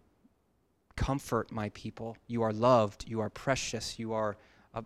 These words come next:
a part of my life. I am with you. Whether you walk through the waters of trial or whether you're going through these things, I'm there with you.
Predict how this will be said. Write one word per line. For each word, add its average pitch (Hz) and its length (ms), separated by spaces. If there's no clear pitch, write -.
a 110 60
part 135 420
of 110 300
my 117 240
life. 120 340
I 113 120
am 104 140
with 127 240
you. 110 120
Whether 113 180
you 113 120
walk 117 280
through 117 140
the 107 80
waters 117 540
of 104 160
trial 120 380
or 113 60
whether 117 220
you're 113 120
going 120 380
through 117 160
these 110 200
things, 127 300
I'm 107 200
there 120 300
with 113 280
you. 110 240